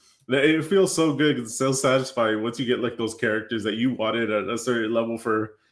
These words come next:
for a long time and you finally get it there.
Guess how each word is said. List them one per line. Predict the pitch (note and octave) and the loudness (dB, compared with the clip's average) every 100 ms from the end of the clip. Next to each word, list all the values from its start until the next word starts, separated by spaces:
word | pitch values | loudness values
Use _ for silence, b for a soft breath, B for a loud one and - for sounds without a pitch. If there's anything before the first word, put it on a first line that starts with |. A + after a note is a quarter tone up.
| _ | _
for | - C3 | 0 2
a | |
long | A#2 A#2 A#2+ | 4 0 0
time | - A2+ G#2+ | 2 2 2
and | G2+ | -2
you | G#2 | -6
finally | G#2 A#2+ A2+ G#2+ | 0 2 2 0
get | G2+ A2+ F#2+ | -2 -2 -4
it | - | -4
there. | G2 F#2+ | -2 -2